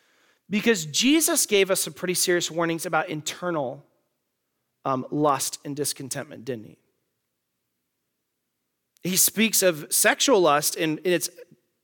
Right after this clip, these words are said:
coincidentally right before a passage on divorce, when Jesus says this, "Whoever looks on a woman to lust after her hath committed adultery with her already in his heart."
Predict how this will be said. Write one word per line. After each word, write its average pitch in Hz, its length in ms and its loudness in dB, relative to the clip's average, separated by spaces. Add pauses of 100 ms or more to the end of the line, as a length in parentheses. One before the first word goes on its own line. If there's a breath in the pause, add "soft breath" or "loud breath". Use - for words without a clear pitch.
(100)
coincidentally 170 920 0
right 175 180 4
before 190 220 0
a - 40 -6
passage 165 340 -2
on 147 100 0
divorce, 135 640 -4 (840)
when 180 140 -2
Jesus 165 300 0
says 160 220 2
this, 170 460 0 (480 soft breath)
"Whoever 254 280 6
looks 220 300 4
on 233 120 6
a 185 60 4
woman 185 300 2
to 180 120 0
lust 180 420 4
after 190 360 0
her 156 160 0
hath 160 220 -2
committed 180 320 -2
adultery 170 460 0
with 156 140 -2
her 160 140 -2
already 160 300 0
in 143 80 -6
his 135 140 -6
heart." - 360 -8